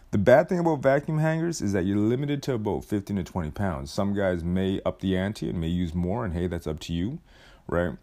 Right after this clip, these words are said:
The one thing about vacuum hangers, and kinda like, uh, the T L C Tugger that I use myself, you know, since your penis is kinda locked in and your head's in there, you wanna make sure you protect it. You know, blisters are not uncommon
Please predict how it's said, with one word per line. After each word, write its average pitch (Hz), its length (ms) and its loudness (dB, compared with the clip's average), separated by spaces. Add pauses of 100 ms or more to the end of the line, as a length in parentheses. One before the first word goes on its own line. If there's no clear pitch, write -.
(140)
The 101 140 2
one 117 220 2
thing 135 120 -2
about 123 220 2
vacuum 104 460 0
hangers, 113 380 -2
and 80 200 -6
kinda 98 240 2
like, 92 240 0
uh, 76 340 0
the 62 120 -10
T 95 200 -2
L 85 80 -2
C 82 100 -8
Tugger 80 240 -4
that 82 120 0
I - 20 2
use 80 140 -2
myself, 139 600 -4 (120)
you 92 100 0
know, 82 200 -2
since - 560 -4 (500)
your 95 120 0
penis 107 340 0
is 90 60 -10
kinda 98 220 0
locked 87 380 0
in 92 240 0
and 76 240 -4
your 80 160 0
head's 92 480 -2
in 101 160 2
there, 95 120 2
you 87 220 0
wanna 92 320 0
make 87 220 -2
sure 87 180 -4
you 80 100 -2
protect 80 520 -6
it. 67 100 -4 (100)
You 82 80 -4
know, 80 120 -2
blisters 90 560 -2
are 78 100 -4
not 87 460 0
uncommon 80 640 -2